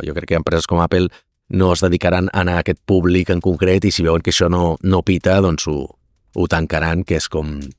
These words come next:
com haurien de fer. No sé, tio, he improvisat aquesta llista mentre estaves parlant de Vision O S i dic, és que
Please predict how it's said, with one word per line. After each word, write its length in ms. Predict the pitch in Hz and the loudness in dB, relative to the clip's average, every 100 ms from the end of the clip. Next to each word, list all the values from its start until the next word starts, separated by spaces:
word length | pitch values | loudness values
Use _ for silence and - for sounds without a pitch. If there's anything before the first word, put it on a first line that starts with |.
| _ _ _ _ _ | _ _ _ _ _
com 140 | 110 | 2
haurien 320 | 95 90 87 82 | 2 2 2 0
de 100 | 80 | -2
fer. 200 | 82 - | -6 -2
No 60 | 101 | 0
sé, 120 | 101 | 2
tio, 200 | 87 87 | 2 0
he 60 | 85 | 0
improvisat 360 | 101 117 98 90 | 2 2 2 2
aquesta 240 | 85 95 | 2 2
llista 260 | 92 - 123 | 2 2 2
mentre 220 | 110 80 78 | 2 0 -4
estaves 400 | 82 78 85 - | -4 -4 -4 0
parlant 220 | 95 92 | 0 2
de 80 | 87 | 0
Vision 220 | 82 82 | 0 0
O 80 | 82 | 0
S 180 | 101 - | 0 0
i 120 | 92 | 0
dic, 260 | 87 - - | 0 -2 -6
és 140 | - | -8
que 200 | - 92 | -2 -4